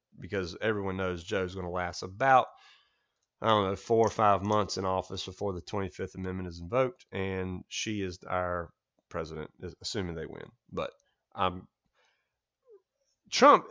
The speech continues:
oh, okay, the, the election is Trump's to lose. Okay, Trump doesn't have to say anything. All he's gotta do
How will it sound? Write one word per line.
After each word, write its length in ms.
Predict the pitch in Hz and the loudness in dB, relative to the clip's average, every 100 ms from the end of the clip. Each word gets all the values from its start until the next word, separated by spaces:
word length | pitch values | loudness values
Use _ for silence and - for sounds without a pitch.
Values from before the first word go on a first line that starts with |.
| - | 6
oh, 240 | 208 202 156 | 8 8 4
okay, 340 | 135 127 101 - _ 123 | 0 2 2 0 _ 0
the, 120 | 139 | 0
the 160 | 135 147 | 4 4
election 500 | 151 226 180 160 143 | 6 4 4 0 2
is 260 | 123 110 | 2 0
Trump's 440 | - - 131 - - | 0 2 2 2 -4
to 120 | 101 | -4
lose. 600 | 92 92 71 - - - _ _ _ _ _ _ _ _ | -2 -4 -6 -12 -12 -14 _ _ _ _ _ _ _ _
Okay, 260 | - 92 82 _ _ _ _ | -4 -2 -4 _ _ _ _
Trump 360 | - 160 180 - 117 | 0 2 2 0 2
doesn't 320 | 131 131 110 | 4 4 0
have 180 | 117 117 | -2 -2
to 80 | - | -2
say 140 | 117 | -2
anything. 220 | 110 95 104 | -2 -2 2
All 140 | 127 | 4
he's 80 | 135 | 4
gotta 160 | 135 | 0
do 320 | 120 127 131 | 2 2 2